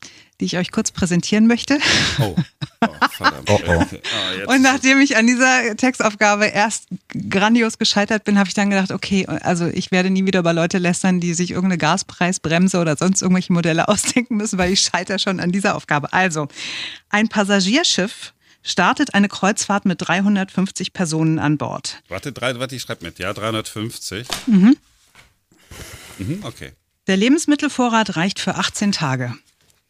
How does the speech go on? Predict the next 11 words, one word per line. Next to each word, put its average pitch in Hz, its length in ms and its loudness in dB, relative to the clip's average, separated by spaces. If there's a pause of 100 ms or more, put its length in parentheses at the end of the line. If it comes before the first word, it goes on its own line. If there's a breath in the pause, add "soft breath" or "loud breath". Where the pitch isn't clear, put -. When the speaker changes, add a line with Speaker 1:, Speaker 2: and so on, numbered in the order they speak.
(100)
Speaker 2:
Ja. 85 340 -18 (1080 loud breath)
Speaker 1:
Nach 190 180 2
sechs - 340 0
Tagen 170 480 0
werden 190 240 2
fünfzig - 440 0
Personen 190 420 2
zusätzlich 190 580 0
an 160 100 4
Bord 151 240 -2
genommen. 139 420 0